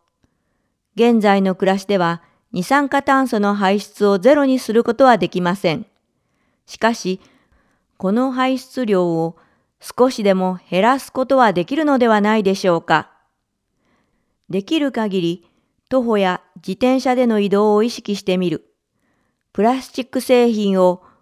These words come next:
不必要にもらわない、買わないなど、自分ができることから始めてみましょう。山や森、自然と共に暮らしてきた私たち。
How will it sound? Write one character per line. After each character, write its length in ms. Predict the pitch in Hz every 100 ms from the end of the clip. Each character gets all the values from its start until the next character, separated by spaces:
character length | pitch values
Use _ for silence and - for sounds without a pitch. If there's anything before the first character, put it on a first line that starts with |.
| _
不 160 | 202
必 280 | 208 262 -
要 160 | 220 202
に 180 | 185 180
も 140 | 165
ら 140 | 180
わ 120 | 196 202
な 160 | 202
い、 120 | 190 - _ _
買 160 | - 175
わ 160 | 208
な 140 | 214 208
い 140 | - -
な 140 | 208
ど、 260 | 170 147 - _ _ _ _ _ _ 175
自 160 | 175
分 260 | 180 208 196
が 200 | 196 190
で 120 | 175
き 120 | 269
る 80 | 285
こ 140 | 247 220
と 100 | 262
か 140 | 240
ら 100 | 208
始 260 | 202 170 196
め 140 | 233
て 120 | 233
み 100 | 226
ま 160 | 214 208
し 120 | 220
ょ 260 | 190 160 -
う。 20 | _ _ _ _ _ _ _ _ _ _ _ _ _ _
山 260 | - 180 254
や 140 | 247
森、 380 | 208 180 175 202 _ _ _ _ _ _ _
自 200 | - 185
然 280 | 247 269
と 100 | 254
共 240 | 247 247 240
に 160 | 233
暮 200 | 208 180
ら 100 | 214
し 40 | 254
て 120 | 262
き 100 | 233
た 140 | 208
私 320 | 180 170 233 -
た 140 | 190
ち。 200 | - -